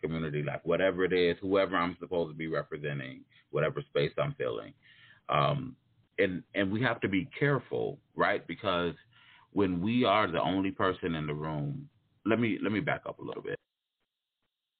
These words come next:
I'll, I'll share this. I remember when Ferguson happened, um, in twenty fourteen. I had started the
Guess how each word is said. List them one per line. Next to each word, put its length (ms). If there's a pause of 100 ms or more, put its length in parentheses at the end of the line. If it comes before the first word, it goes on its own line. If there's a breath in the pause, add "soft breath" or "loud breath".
(400)
I'll, 480 (420)
I'll 260
share 180
this. 200
I 80
remember 400
when 320
Ferguson 480
happened, 420 (280)
um, 560 (180)
in 300
twenty 200
fourteen. 680
I 140
had 120
started 400
the 440